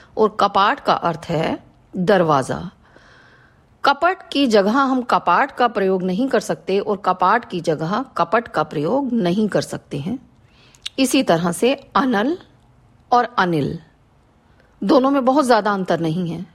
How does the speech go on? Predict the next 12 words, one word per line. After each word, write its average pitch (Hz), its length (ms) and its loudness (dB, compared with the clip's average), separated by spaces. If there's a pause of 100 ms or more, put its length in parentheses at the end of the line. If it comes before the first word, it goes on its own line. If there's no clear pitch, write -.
(100)
लेकिन 269 380 0 (100)
अर्थ 202 260 2
में 220 320 -2
बहुत 175 300 2
ज्यादा 147 280 0
अंतर 135 280 -6
है। 151 180 -10 (640)
अनल 302 320 0
का 262 140 2
अर्थ 180 280 0
है 202 240 0
अग्नि 175 460 -2